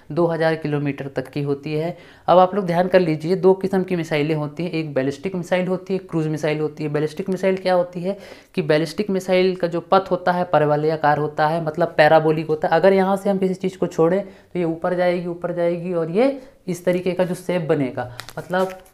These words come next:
इस तरीके का जो शेप बनेगा, यहाँ से कोई चीज़ को फेंकोगे तो वो कहाँ जाके गिरेगी, ये। तो बैलिस्टिक मिसाइल का पथ कैसा होता है, परवलयाकार होता है। इस तरीके से यहाँ से फेंको तो यहाँ जाके गिरेगी, ठीक है। और जो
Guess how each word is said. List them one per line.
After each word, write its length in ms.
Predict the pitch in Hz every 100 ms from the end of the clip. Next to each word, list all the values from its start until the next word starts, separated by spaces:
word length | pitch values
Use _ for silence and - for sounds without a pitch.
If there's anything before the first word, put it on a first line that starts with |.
| - 175
इस 160 | 175
तरीके 300 | 170 160 165 175
का 100 | 170
जो 120 | 170
शेप 340 | - 170 165
बनेगा, 280 | 160 160 156
यहाँ 240 | 165 160 165
से 100 | -
कोई 120 | 160
चीज़ 200 | 160 156
को 80 | 165
फेंकोगे 380 | 160 156 170 180
तो 100 | 170
वो 80 | 165
कहाँ 260 | 170 170 180
जाके 260 | 185 185
गिरेगी, 440 | 185 190 190 208 214 - - _
ये। 120 | 156 151 151 - _ _ _ _ _ _ -
तो 360 | 220 247 240 -
बैलिस्टिक 400 | 147 175 185 214
मिसाइल 320 | 202 190 202
का 100 | 202 208
पथ 260 | 202 196
कैसा 220 | 202 190 202
होता 280 | 190 190 190
है, 120 | 196 -
परवलयाकार 680 | 156 151 151 156 156 151 156
होता 280 | 147 147 151
है। 140 | 147
इस 140 | 156 -
तरीके 240 | 151 147
से 160 | 151 151
यहाँ 160 | 147 151
से 120 | 160
फेंको 320 | - 160 185
तो 120 | 185
यहाँ 180 | 160 151
जाके 240 | 143 135
गिरेगी, 440 | 147 147 139 135 127 - -
ठीक 220 | 170 -
है। 160 | 196 196 - - -
और 320 | 170 202 208 - - -
जो 580 | 151 208 220 220 -